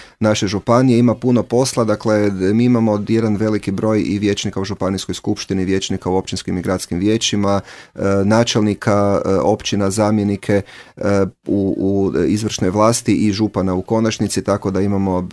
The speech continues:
previše posla da bi se bavili nekim ideološkim, stranačkim, međustranačkim pitanjima, nego radimo, funkcioniramo da ostvarimo rezultata. U konačnici, kad dođete na izbore, ljudi vrednuju rezultat, ne vrednuju možda iz koje ste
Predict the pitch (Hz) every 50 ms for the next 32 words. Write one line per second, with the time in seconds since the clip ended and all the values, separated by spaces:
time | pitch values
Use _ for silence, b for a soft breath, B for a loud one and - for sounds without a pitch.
0 | - 73 76 80 - - - 110 117 120 117 110 - - 101 - - 113 120 120
1 | - - 101 101 101 101 98 - - 95 95 104 107 113 107 101 98 98 104 101
2 | 104 - - 98 98 95 92 67 82 104 101 101 101 98 98 95 - - - 101
3 | 92 95 95 92 92 - - - 104 104 104 98 - - - 98 98 95 95 101
4 | - - - 95 101 101 95 - - - 92 95 - - 120 120 - 120 113 104
5 | 101 104 101 104 98 95 101 98 107 113 113 110 104 98 95 - 104 101 - -
6 | 101 101 101 101 101 101 101 101 98 B B B B B B - 101 104 101 98
7 | - - 104 104 107 107 98 98 90 95 90 95 95 92 - 131 131 139 135 -
8 | 113 107 101 - 113 110 107 101 - - 98 - - - 98 95 98 98 101 92
9 | - 98 98 95 98 107 98 98 95 95 92 95 95 95 95 90 B B B B
10 | B - 98 104 107 107 101 104 95 92 90 92 95 92 90 - - 98 101 98
11 | - - 95 95 95 92 95 95 95 90 95 92 92 90 90 87 85 85 80 78
12 | 78 87 95 90 - 90 87 82 - 78 - - - 101 98 98 - - 95